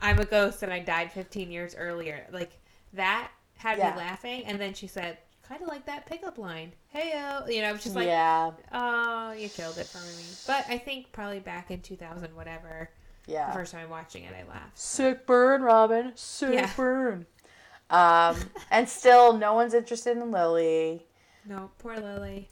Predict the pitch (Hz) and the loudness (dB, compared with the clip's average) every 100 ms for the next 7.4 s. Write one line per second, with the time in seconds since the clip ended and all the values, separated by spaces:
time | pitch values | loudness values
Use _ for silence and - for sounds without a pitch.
0 | _ 226 269 339 523 494 415 - 240 294 | _ 0 2 2 2 4 2 4 4 2
1 | 285 220 208 240 - - 208 220 214 - | 0 2 4 2 -6 -2 0 0 -4 0
2 | 180 190 185 - 180 180 185 202 233 269 | 2 2 -2 -6 -6 0 4 4 4 2
3 | - 190 196 247 - 277 330 330 254 254 | -4 -6 -6 -12 0 0 0 0 0 0
4 | 247 202 185 226 226 208 160 170 190 190 | 0 2 2 2 2 2 2 0 0 -2
5 | 175 165 180 190 160 180 170 196 233 233 | 2 4 4 0 -2 0 0 2 2 4
6 | 240 233 240 226 185 185 175 202 - 175 | 4 4 6 4 2 2 2 2 -4 -6
7 | 175 170 170 170 | -4 -4 -4 -6